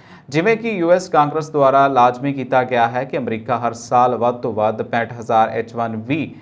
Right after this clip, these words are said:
ਵੀਜ਼ਾ ਨਿ-, ਨਿਯਮਤ ਕੈਂਪ ਅਤੇ ਹੋਰ ਵੀਹ ਹਜ਼ਾਰ ਐਚ ਵਨ ਬੀ ਵੀਜ਼ਾ ਯੂ ਐਸ ਐਡਵਾਂਸ ਡਿਗਰੀ ਛੋਟ ਸ਼੍ਰੇਣੀਆਂ ਜਾਰੀ ਕਰ ਸਕਦਾ ਹੈ। ਯੂ ਐਸ ਸਿਟੀਜ਼ਨਸ਼ਿਪ ਅਤੇ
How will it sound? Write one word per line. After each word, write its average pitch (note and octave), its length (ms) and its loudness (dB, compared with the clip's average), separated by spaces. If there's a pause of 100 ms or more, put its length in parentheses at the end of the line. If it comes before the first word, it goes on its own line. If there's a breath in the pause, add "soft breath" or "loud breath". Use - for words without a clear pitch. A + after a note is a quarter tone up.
(260 loud breath)
ਵੀਜ਼ਾ A#2+ 420 2
ਨਿ-, A#2+ 220 -4 (140)
ਨਿਯਮਤ C3+ 400 -2
ਕੈਂਪ C3+ 380 0
ਅਤੇ B2+ 260 -4
ਹੋਰ B2 400 -2 (380 loud breath)
ਵੀਹ D3+ 220 0
ਹਜ਼ਾਰ C3+ 300 4
ਐਚ B2+ 260 -2
ਵਨ B2+ 300 -2
ਬੀ C3+ 220 -4
ਵੀਜ਼ਾ A#2+ 560 0
ਯੂ B2+ 260 -2
ਐਸ D3 280 -2
ਐਡਵਾਂਸ B2 580 0
ਡਿਗਰੀ C3+ 300 -6
ਛੋਟ B2+ 320 -4
ਸ਼੍ਰੇਣੀਆਂ B2+ 420 -4
ਜਾਰੀ A#2+ 320 0
ਕਰ A#2+ 180 -2
ਸਕਦਾ A#2+ 380 -4
ਹੈ। D#3 220 -6
ਯੂ B2 180 -2
ਐਸ B2 200 -4
ਸਿਟੀਜ਼ਨਸ਼ਿਪ B2 720 -6
ਅਤੇ B2 340 -2